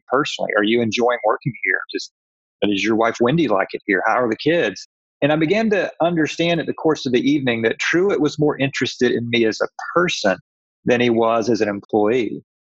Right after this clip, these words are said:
And that's when I discovered one of his secrets of growing a multi-billion dollar business, that Truett was more interested in the business growing people than he was people growing the business. And that's exactly how the business grew.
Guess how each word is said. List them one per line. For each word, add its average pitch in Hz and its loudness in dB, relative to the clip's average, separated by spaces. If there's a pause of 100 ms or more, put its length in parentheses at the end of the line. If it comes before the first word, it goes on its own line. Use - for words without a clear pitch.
And 131 0 (180)
that's 131 -2
when 160 2
I 160 2
discovered 120 0
one 120 0
of 120 -2
his 127 0
secrets - -2
of 104 0
growing 113 2
a 104 2
multi-billion 107 2
dollar 95 2
business, - -4 (380)
that 131 2
Truett 190 0
was 135 0
more 160 2
interested 147 0
in 113 0
the 110 2
business 139 0
growing 110 0 (160)
people 104 2 (160)
than 120 2
he 120 2
was 113 0 (160)
people 131 2
growing 107 2
the 92 -2
business. - 0
And 117 2
that's 120 0
exactly 107 0
how 101 2
the 95 -2
business - -2
grew. 170 2